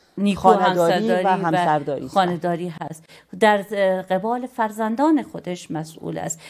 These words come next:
Speaker 1: حتی جهاد فرهنگی و تبلیغی بر جامعه خودش یک زن مسئول است و این رو می‌تونه از حضرت زینب کبرا
Speaker 2: مهم.
Speaker 1: الگو برداریم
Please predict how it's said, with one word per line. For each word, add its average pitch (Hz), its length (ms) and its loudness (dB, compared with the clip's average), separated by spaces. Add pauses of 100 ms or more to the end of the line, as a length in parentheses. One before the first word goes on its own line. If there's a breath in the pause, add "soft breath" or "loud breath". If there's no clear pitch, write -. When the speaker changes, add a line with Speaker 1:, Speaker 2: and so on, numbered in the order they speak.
(140 loud breath)
Speaker 1:
حتی 349 320 -2 (140)
جهاد 247 500 0
فرهنگی 220 680 -6
و 262 160 -4 (240 loud breath)
تبلیغی 185 560 -2
بر 190 220 -2
جامعه 180 680 -4
خودش 202 420 -6 (300 loud breath)
یک 185 240 0
زن 233 320 0
مسئول 208 460 -8
است 185 160 -2 (340 loud breath)
و 214 200 4
این 277 180 2
رو 285 80 2
می‌تونه 254 500 -4
از 196 300 -6 (300)
حضرت 170 280 -8
زینب 165 480 -6 (100)
کبرا 180 480 0 (580)
Speaker 2:
مهم. 160 280 0
Speaker 1:
الگو 175 320 0
برداریم 165 500 -4